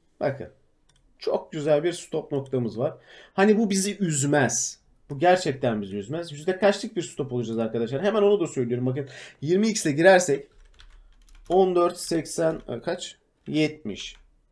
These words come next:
Yüzde on dörtlük bir stop oranımız oluyor. Bakın, Bollinger'i kullanabilirseniz hiçbir şeyden zarar etmezsiniz arkadaşlar. Üst taraftan short, alttan long. Bitti. Bu kadar.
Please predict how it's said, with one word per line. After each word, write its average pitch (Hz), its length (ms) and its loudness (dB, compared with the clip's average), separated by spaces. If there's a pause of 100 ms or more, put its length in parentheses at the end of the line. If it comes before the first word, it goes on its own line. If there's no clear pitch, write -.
(180)
Yüzde 165 260 -2
on 180 340 2
dörtlük 143 480 -4
bir 185 80 -4
stop - 380 -10
oranımız 113 380 -4
oluyor. 85 240 -8 (680)
Bakın, 185 260 2
Bollinger'i 208 500 8
kullanabilirseniz 226 1040 2 (720)
hiçbir 247 340 2
şeyden 190 680 6
zarar 156 300 6
etmezsiniz 127 600 0
arkadaşlar. 95 580 -4 (580)
Üst 165 200 -6
taraftan 98 480 -2 (200)
short, 156 300 -4 (320)
alttan 127 540 0 (160)
long. 113 220 2 (340)
Bitti. - 380 -6 (480)
Bu 165 100 -2
kadar. 143 240 2